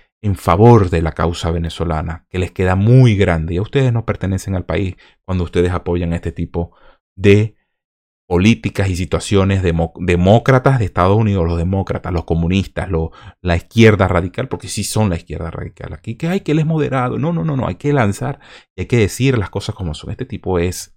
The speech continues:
un radical, porque eso es lo que viene él. Si es que manda, porque viendo las cosas como son, creo, creo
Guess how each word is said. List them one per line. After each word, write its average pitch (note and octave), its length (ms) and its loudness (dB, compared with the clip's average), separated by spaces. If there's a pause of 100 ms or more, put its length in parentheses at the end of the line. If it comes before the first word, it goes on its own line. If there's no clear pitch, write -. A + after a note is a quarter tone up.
(100)
un G#2+ 320 2
radical, D#2+ 720 -8 (440)
porque C3 180 -6
eso A#2+ 120 -4
es - 20 2
lo A#2 60 0
que - 100 -4
viene F2 320 -2
él. - 160 -12 (440)
Si F#2+ 200 -2
es - 160 -6 (100)
que G#2+ 360 2 (140)
manda, F#2 680 2 (160)
porque - 500 -10 (640)
viendo F2 300 0
las A#2 120 0
cosas - 260 -6
como G#2+ 220 -6
son, C3 280 -8
creo, G2 500 0 (520)
creo G2 420 0